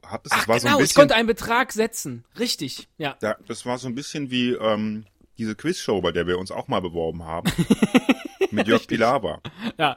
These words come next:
Speaker 1: Also du hast einen bestimmten Betrag an Geld, den kannst
Speaker 2: Ja,
Speaker 1: du
Speaker 2: fünfundzwanzig
Speaker 1: einsetzen.
Speaker 2: Euro, genau. Und jetzt kann man bis zu fünfundzwanzig Euro einsetzen auf eine von zwei Alternativen, wenn ich das richtig in Erinnerung habe.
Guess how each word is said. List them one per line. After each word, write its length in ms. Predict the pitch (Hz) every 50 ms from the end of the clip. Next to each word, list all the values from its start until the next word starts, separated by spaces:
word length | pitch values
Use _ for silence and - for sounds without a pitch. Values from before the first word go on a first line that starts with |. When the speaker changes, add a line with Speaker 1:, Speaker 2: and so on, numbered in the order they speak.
| _ -
Speaker 1:
Also 160 | 98 92 95
du 100 | 104 104
hast 200 | 117 123 - -
einen 180 | 123 110 107
bestimmten 400 | 98 95 - - 147 156 - 120
Betrag 440 | 110 - - - 107 113 139 165 -
an 140 | 110 107 107
Geld, 320 | 104 107 127 165 185 -
den 120 | - 117 110
kannst 220 | - 120 123 175
Speaker 2:
Ja, 100 | 170 147
Speaker 1:
du 40 | 143
Speaker 2:
fünfundzwanzig 560 | - 262 285 285 - 196 190 196 180 147 -
Speaker 1:
einsetzen. 180 | 139 143 165 202
Speaker 2:
Euro, 280 | 214 226 269 294 302 294
genau. 400 | - 127 123 127 175 240 277 - _ _ _ _ _ - - _ _ _ _ _ _ _ _ _ _
Und 140 | - 165 160
jetzt 160 | 180 175 -
kann 100 | 202 190
man 100 | 185 175
bis 120 | 208 240
zu 100 | - 254
fünfundzwanzig 600 | - 254 247 254 247 - 220 214 202 208 185 - -
Euro 240 | 185 208 214 202 -
einsetzen 720 | - 139 170 214 240 202 208 220 214 - - - 247 240 - -
auf 260 | 165 196 208 - - _
eine 320 | - 147 165 208 247 262 247
von 220 | - 214 190 190
zwei 360 | - - - 156 156 185 208
Alternativen, 680 | 165 170 175 - 180 170 170 - - 170 147 117 113 104
wenn 80 | 104 117
ich 80 | 113
das 160 | 123 113 -
richtig 220 | 131 117 - 113 -
in 100 | 127 117
Erinnerung 240 | 113 107 104 107 104
habe. 280 | 107 107 107 107 -